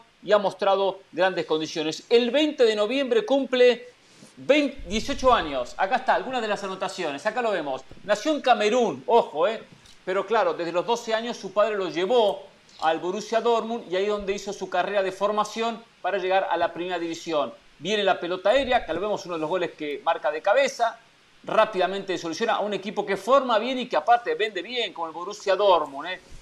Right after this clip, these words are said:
Tiene un muy buen remate, acá vemos, dentro del área, tiene la potencia de un delantero, pero aparte tiene también la agilidad de, de saber moverse, manejar ambas piernas y terminar definiendo. Acá otra de las anotaciones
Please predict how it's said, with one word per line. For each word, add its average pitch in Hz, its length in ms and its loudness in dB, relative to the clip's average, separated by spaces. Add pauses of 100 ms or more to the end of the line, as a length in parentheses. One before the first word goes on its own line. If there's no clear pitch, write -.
(140)
Tiene 196 100 -2
un 226 80 -2
muy 254 120 0
buen 240 180 2
remate, 220 580 2 (340)
acá 185 200 2
vemos, 156 340 -2
dentro 208 240 0
del 185 80 2
área, 147 340 2
tiene 226 280 -6
la 196 160 2
potencia 277 440 0
de 247 60 0
un 254 80 -4
delantero, 247 560 0
pero 185 140 2
aparte 208 280 0
tiene 220 160 -6
también 208 220 0
la 190 80 4
agilidad 190 720 2 (560)
de, 190 480 0 (240)
de 160 200 0
saber 190 580 4
moverse, 202 640 2 (220)
manejar 175 320 -2
ambas 185 240 0
piernas 202 500 0
y 175 120 -14
terminar 185 360 -4
definiendo. 165 680 -6 (420)
Acá 147 220 0
otra 185 240 2
de 156 60 0
las 160 140 -2
anotaciones 165 840 -4